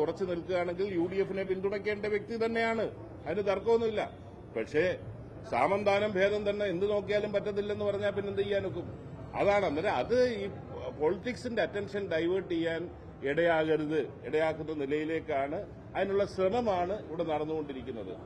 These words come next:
ഈ, ഈ ഫൈറ്റിൽ അൻവറിന് റെലവൻസ് ഇല്ല എന്ന് തന്നെയാണ് ഞാൻ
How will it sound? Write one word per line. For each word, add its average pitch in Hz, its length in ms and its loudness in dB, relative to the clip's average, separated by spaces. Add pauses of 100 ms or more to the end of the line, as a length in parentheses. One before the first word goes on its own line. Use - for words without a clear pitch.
(640)
ഈ, - 20 2 (360)
ഈ 254 40 0 (140)
ഫൈറ്റിൽ 196 400 4 (520)
അൻവറിന് 208 560 0 (140)
റെലവൻസ് 190 500 0
ഇല്ല 180 160 0 (160)
എന്ന് 180 200 0
തന്നെയാണ് 170 440 0 (360)
ഞാൻ 165 120 2